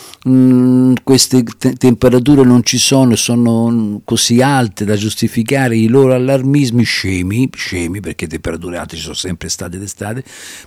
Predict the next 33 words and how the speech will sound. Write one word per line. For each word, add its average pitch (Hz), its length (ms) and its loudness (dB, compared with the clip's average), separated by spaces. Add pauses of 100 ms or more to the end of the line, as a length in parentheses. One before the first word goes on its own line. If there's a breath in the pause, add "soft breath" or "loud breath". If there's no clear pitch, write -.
parlano 156 400 4
di 113 80 4
fenomeni 107 500 2
estremi. 98 500 -2 (280 loud breath)
Di 127 100 0
estremo 101 400 2
c'è 95 180 -2
soltanto 110 500 0
una 101 120 0
cosa, 85 340 -6
la 98 120 -2
loro 117 320 2 (100)
idiozia 127 840 0
estrema, 82 680 -2 (480 loud breath)
è 120 100 -4
inqualificabile, 120 1040 2
è - 20 0
totale, - 580 -2
è 113 240 -4
la 120 140 2
loro 139 360 4
idiozia 151 680 0
e 117 80 -2
noi 160 140 2
dobbiamo 107 320 0
sentirli. 104 520 -4 (340 loud breath)
Ma 139 100 0
sai 170 180 2
con 107 100 0
chi - 120 -4
me 92 100 0
la 92 100 -2
prendo? 90 420 -6